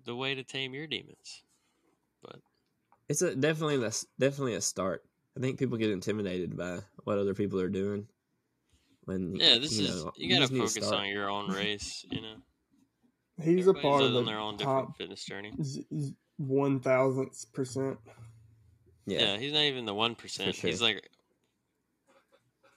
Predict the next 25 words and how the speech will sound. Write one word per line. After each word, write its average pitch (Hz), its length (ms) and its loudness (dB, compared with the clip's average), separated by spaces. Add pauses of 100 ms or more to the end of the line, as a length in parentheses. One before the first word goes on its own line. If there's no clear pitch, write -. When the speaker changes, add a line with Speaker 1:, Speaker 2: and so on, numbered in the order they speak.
Speaker 1:
way, 107 540 -2
way 101 460 -10
Speaker 2:
We're 190 120 10
Speaker 1:
deep. 208 60 6
Speaker 2:
probably 139 260 10
all 117 160 10
in 107 80 2
the, 101 120 -4 (200)
like, 117 160 -8 (160)
no, 120 280 0
I'm 120 60 2
not 113 80 2
gonna 98 100 0
say 95 160 0
that. 82 220 -4 (1040)
Speaker 1:
Hey, 101 160 2
Speaker 2:
'Cause 110 100 2
Speaker 1:
me 131 80 10
Speaker 2:
my 143 80 10
Speaker 1:
and 135 60 2
Dylan 151 240 4
Speaker 2:
CrossFit 131 80 2
Speaker 1:
are 113 260 2
in, 113 240 0
Speaker 2:
Open. 98 80 -10